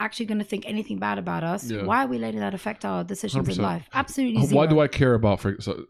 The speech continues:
Speaker 2: like, wh-, why should, like, for example, my family members care about a housewife that's never
Speaker 1: Right.
Speaker 2: worked before in her life?
Speaker 1: Right.
Speaker 2: If my business failed,
Speaker 1: Right.
Speaker 2: if she had opened a business and it was successful,
Speaker 1: Right.
Speaker 2: and then she thought I saw, I, I might, little, I'd be like, "All right, cool, maybe it's just something I could learn here."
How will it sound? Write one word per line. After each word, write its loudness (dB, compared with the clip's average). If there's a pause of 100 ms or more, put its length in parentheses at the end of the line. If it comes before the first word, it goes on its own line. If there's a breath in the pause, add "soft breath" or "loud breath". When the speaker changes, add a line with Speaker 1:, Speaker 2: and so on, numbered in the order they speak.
Speaker 2:
like, -6
wh-, 2
why 6
should, 2
like, 4
for -6
example, -2
my 2
family 2
members 0
care 0
about 2
a -4
housewife -2
that's -8
never -2
Speaker 1:
Right. -4
Speaker 2:
worked -2
before -4
in -8
her -2
life? -4
Speaker 1:
Right. -6 (340)
Speaker 2:
If -2
my 0
business -8
failed, -10 (240 loud breath)
Speaker 1:
Right. 0
Speaker 2:
if 4
she 2
had 4
opened 4
a 2
business -2
and 0
it 4
was -2
successful, -4 (100)
Speaker 1:
Right. -8
Speaker 2:
and 2
then 4
she 2
thought 2
I 0
saw, 4
I, 0
I 6
might, 6
little, 4
I'd 0
be 4
like, 0
"All 0
right, 2
cool, -4
maybe 2
it's 0
just -6
something -2
I -6
could -4
learn 0
here." -10